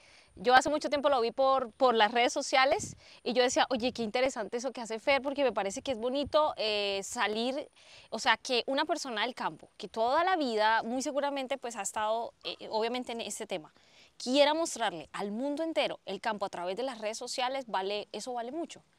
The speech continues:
Siento que hay que darle, es un valor agregado que le está dando al campo, es una forma muy bonita de conectar a la gente con el campo. Y yo lo veía en las redes sociales y yo decía, "Vea, qué, qué chévere". Y mire que la vida poco a poco acomoda todo y terminamos acá contando la historia de vida de, de Fer Guaitero y que usted pueda inspirar también a otras personas.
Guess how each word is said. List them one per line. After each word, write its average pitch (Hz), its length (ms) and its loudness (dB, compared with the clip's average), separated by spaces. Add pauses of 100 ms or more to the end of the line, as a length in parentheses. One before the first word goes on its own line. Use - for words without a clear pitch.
(240)
Siento 214 260 -10
que 233 160 0
hay 180 140 2
que 233 100 -4
darle, 226 340 -2
es 233 120 -4
un 247 80 -4
valor 247 260 0
agregado 208 440 0
que 247 100 -8
le 202 60 -4
está 190 180 -8
dando 196 320 -4
al 180 180 -8
campo, 233 500 2
es 233 140 -4
una 226 240 -6
forma 226 300 -4
muy 226 160 -6
bonita 220 340 -6
de 208 80 -4
conectar 170 380 -8
a 185 60 -8
la 208 60 -4
gente 196 280 -14
con 208 120 -8
el 180 120 -8
campo. 214 340 -4 (320)
Y 202 80 -6
yo 226 140 4
lo 254 100 4
veía 262 380 6
en 269 40 4
las 254 140 8
redes 226 240 2
sociales 226 400 0
y - 40 -6
yo 185 40 0
decía, 170 240 -6
"Vea, 139 160 -16
qué, - 180 -20 (200)
qué 175 120 -12
chévere". 226 460 -2
Y 214 80 -2
mire 262 240 0
que 285 140 -4
la 220 120 0
vida 262 200 2
poco 294 260 4
a 285 60 4
poco 277 220 2
acomoda 240 360 -4
todo 320 240 4
y 320 40 -2
terminamos 208 500 -2
acá 190 220 -8
contando 202 380 -6
la 196 80 -4
historia 185 340 -4
de 175 40 -4
vida 175 220 -2
de, 156 180 -6
de 170 120 -8
Fer 175 180 -8
Guaitero 180 340 -4
y 202 60 -6
que - 80 -12
usted 180 180 -8
pueda 175 200 -4
inspirar 175 480 -6
también 165 260 -10
a - 20 -10
otras 165 220 -14
personas. 247 480 -16